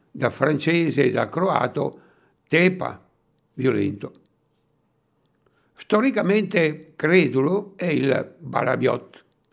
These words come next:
sbrindellato popolano che festeggia in piazza la venuta di Napoleone Liberatore, ballando attorno agli alberi della libertà giacobina. E di un generale napoleonico, un certo Billot,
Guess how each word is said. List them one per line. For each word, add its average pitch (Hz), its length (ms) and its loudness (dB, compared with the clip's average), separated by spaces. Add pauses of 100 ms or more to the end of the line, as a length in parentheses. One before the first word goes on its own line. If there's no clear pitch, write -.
(460)
sbrindellato 147 1040 0
popolano 165 720 0
che 143 140 -2
festeggia 143 600 -4
in - 140 -4
piazza 151 420 0
la 127 140 -2
venuta 139 540 0
di 135 300 -2 (360)
Napoleone 135 760 2
Liberatore, 131 800 0 (840)
ballando 175 560 4
attorno 156 500 4
agli 135 160 4
alberi 190 540 2
della 139 320 2
libertà 131 500 0
giacobina. - 640 -4 (1500)
E 196 200 6
di 147 100 0
un 202 180 0
generale 190 540 2
napoleonico, 139 880 0
un 147 260 -6
certo 151 460 0
Billot, 170 800 -2